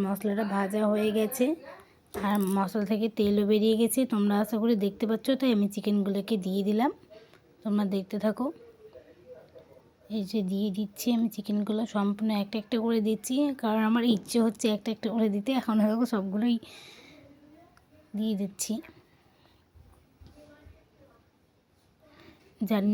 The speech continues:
না রান্নাটা ভালো করতে পারবো কি না, তো তোমরা দেখতে থাকো বন্ধুরা।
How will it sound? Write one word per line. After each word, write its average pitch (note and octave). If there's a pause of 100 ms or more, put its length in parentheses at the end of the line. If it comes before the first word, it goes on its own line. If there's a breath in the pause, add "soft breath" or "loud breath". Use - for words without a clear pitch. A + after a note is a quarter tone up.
না A3 (100)
রান্নাটা G3+ (120)
ভালো F#3+
করতে G3+ (100)
পারবো F#3
কি G#3+
না, G3 (1600)
তো G#3 (120)
তোমরা G3+ (100)
দেখতে F#3
থাকো G#3 (120)
বন্ধুরা। G3+